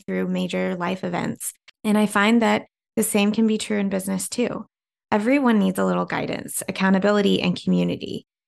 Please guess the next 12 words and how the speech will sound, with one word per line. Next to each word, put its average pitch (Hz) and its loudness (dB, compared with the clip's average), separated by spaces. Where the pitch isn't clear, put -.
You 208 6
may 285 6
be 208 4
an 196 4
impressive 196 -2
business 185 -4
owner, 185 0
and 220 0
I 208 0
promise 190 -4
you 190 -4
are, 214 -2